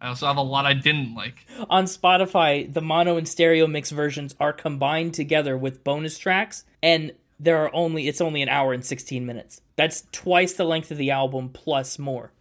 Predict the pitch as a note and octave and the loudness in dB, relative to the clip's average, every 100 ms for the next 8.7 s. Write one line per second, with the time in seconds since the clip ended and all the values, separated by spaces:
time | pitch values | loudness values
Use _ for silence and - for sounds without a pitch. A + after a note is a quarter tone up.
0 | _ E3+ C#3+ D#3 C3 A#2+ D3+ F3 A3+ G#3 | _ -8 -4 -4 -4 -6 -4 -4 -2 2
1 | F#3 E3+ D3 C#3+ E3 C#3 D3+ C#3 C3+ C3+ | 4 2 0 -8 -6 -4 -2 -2 0 -2
2 | B2+ F#2 - - C3 G2 - _ _ - | -2 -8 -16 -14 -14 -14 -20 _ _ -8
3 | A#3 C4 A#3 A3+ G#3 - - - - E3+ | -6 -4 -4 -6 -10 -16 -18 -20 -12 -4
4 | F#3 F#3+ F#3 F3+ F3 E3 - _ _ - | -2 2 2 2 0 -2 -10 _ _ -10
5 | D#3 E3+ F#3 D#3 F3+ F3 F3+ F3 D#3+ - | -2 2 2 2 0 2 2 4 0 -6
6 | - D#3 E3 E3+ - C#3+ B2+ C#3+ D3+ E3+ | -10 -4 -2 -2 -4 -6 -4 -4 -2 -2
7 | E3+ D#3+ D#3 - C3+ D3+ D#3+ D#3 D3 C#3 | -2 -2 -2 -4 -6 -6 -6 -6 -8 -8
8 | - C3 C3 C3 D#3+ - | -10 -10 -6 -6 -6 -8